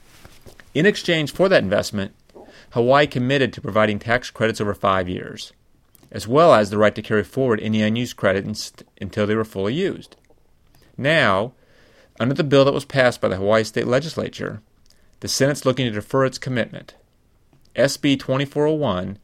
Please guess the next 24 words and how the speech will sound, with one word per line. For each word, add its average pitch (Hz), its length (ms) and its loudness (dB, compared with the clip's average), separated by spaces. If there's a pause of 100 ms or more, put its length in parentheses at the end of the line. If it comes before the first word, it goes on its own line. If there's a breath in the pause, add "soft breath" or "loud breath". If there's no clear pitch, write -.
(140)
would 107 140 -4
suspend - 480 -4
the 151 40 -2
ability 120 320 0
of 113 120 -4
taxpayers 110 420 0
to - 80 -12
claim 95 480 -6
the 98 80 -6
state's 98 400 -2 (440 loud breath)
technology 123 540 2
infrastructure 135 640 -2
renovation 120 720 0
and 95 140 -6
high 113 160 0
technology 113 720 -4 (300)
business 107 320 -4
investment 98 420 -2
tax 92 240 -4
credits. - 480 -16 (760 soft breath)
The 107 80 -4
bill 143 180 4
states 127 380 2
that 110 160 0